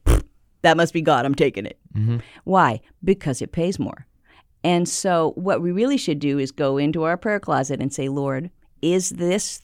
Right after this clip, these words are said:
Speaker 1: the job you have for me? Is this your plan? I'm gonna base my decision on what you say, not on the money," right? And because all the money in the world isn't gonna make you happy if you're out of God's plan.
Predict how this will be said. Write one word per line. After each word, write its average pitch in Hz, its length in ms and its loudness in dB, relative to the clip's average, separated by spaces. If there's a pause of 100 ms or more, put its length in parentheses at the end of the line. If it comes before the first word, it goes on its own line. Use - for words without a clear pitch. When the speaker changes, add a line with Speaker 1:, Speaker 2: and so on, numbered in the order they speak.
(160)
Speaker 1:
the 147 120 -4
job 71 320 -6
you 85 100 -8
have - 220 -10
for - 140 -12
me? - 260 -10
Is 175 320 -4
this 196 400 -2
your 143 160 -4
plan? 80 380 -8
I'm 170 200 -2
gonna 220 200 -2
base 202 260 0
my 180 140 -4
decision 165 340 -6
on 151 120 -2
what 135 120 -4
you 226 240 0
say, 123 380 -2 (320)
not 147 320 0
on 143 160 2
the 151 40 2
money," 151 380 -2 (1040)
right? 143 340 -2 (360)
And 214 100 0
because 233 380 2 (200)
all 208 160 2
the 220 80 2
money 226 260 2
in 208 120 2
the 185 60 2
world 185 500 2 (320)
isn't 214 220 0
gonna 196 100 0
make 185 220 -2
you 196 80 0
happy 202 460 0
if 165 100 -2
you're 165 180 -2
out 151 180 0
of 147 120 -4
God's 143 240 -4
plan. 135 380 -6